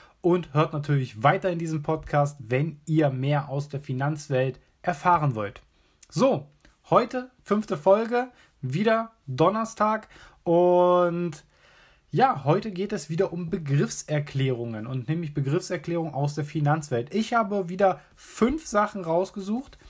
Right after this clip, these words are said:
die ich euch heute mit meinen Worten erklären möchte, damit ihr, ja, für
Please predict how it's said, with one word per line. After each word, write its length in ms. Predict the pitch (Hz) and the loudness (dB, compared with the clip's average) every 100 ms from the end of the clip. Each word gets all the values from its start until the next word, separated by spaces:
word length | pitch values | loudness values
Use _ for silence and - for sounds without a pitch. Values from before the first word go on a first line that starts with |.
| _ - | _ -2
die 80 | 185 | -2
ich 160 | 175 | 0
euch 240 | 151 160 160 | 0 0 0
heute 320 | 165 160 147 | -2 0 -2
mit 160 | 135 | 0
meinen 400 | 147 160 233 226 | 2 2 2 -2
Worten 260 | 180 190 190 | 0 0 -2
erklären 520 | 151 147 147 156 185 | -4 -2 0 2 0
möchte, 420 | 185 185 - 190 190 - - | -2 -4 0 -2 -2 -10 -2
damit 340 | 147 151 147 - - | 2 2 -2 -12 -4
ihr, 340 | 208 240 254 - _ _ _ _ _ | 0 0 -2 -8 _ _ _ _ _
ja, 160 | 170 135 | 0 0
für 480 | - - 220 247 | 0 0 2 2